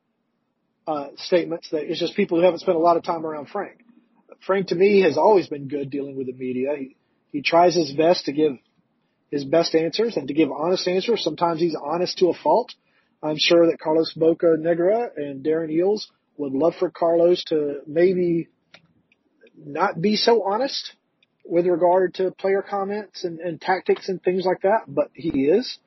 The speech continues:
to his credit. He's, some people have explained to me that's the Dutch way. They're gonna be honest, whether you like the honesty or not. Uh, I don't know. I don't know enough about Dutch people to know if that's true or not.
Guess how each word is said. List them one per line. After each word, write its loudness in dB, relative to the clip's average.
to 6
his 2
credit. 2
He's, -6
some 2
people 4
have 2
explained 0
to -2
me 4
that's 0
the 0
Dutch 2
way. 2
They're -8
gonna 0
be 4
honest, -4
whether 0
you -2
like -2
the 0
honesty -4
or 0
not. -8
Uh, -2
I 4
don't 0
know. -2
I -8
don't -10
know -6
enough -4
about -4
Dutch -6
people -2
to 0
know -2
if -8
that's -2
true 4
or 0
not. -10